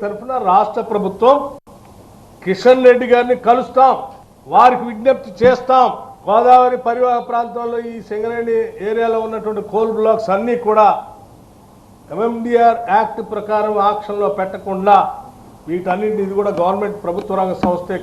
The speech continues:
కాబట్టి దీని వరకు ఎగ్జామ్స్ నుంచి కేటాయించే కార్యక్రమాలు చేయండి అని చెప్పి వారికి విజ్ఞప్తి చేస్తాం, రాతపూర్వకంగా కూడా ఇస్తాం. ఇవ్వటమే కాదు, వారిని రిక్వెస్ట్ చేస్తాం. మీరే కాదు, అవసరమైతే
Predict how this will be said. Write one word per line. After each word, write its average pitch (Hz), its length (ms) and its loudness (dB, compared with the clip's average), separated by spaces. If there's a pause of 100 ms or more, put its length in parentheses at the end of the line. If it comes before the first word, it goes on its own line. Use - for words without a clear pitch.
కాబట్టి 170 420 -2 (720)
దీని 196 360 2
వరకు 202 280 2
ఎగ్జామ్స్ 190 420 -4
నుంచి 190 180 -10 (100)
కేటాయించే 180 480 0 (100)
కార్యక్రమాలు 170 480 -6 (120)
చేయండి 185 340 -2
అని 160 140 -12
చెప్పి 180 240 -6 (580)
వారికి 151 300 -4
విజ్ఞప్తి 156 460 -10
చేస్తాం, 175 380 0 (120)
రాతపూర్వకంగా 160 960 -4
కూడా 143 240 -6
ఇస్తాం. - 500 -8 (1400)
ఇవ్వటమే 254 420 6
కాదు, 254 200 6
వారిని 233 220 2
రిక్వెస్ట్ 247 400 -2
చేస్తాం. 226 380 0 (580)
మీరే 254 260 6 (140)
కాదు, 247 260 2
అవసరమైతే 226 540 -4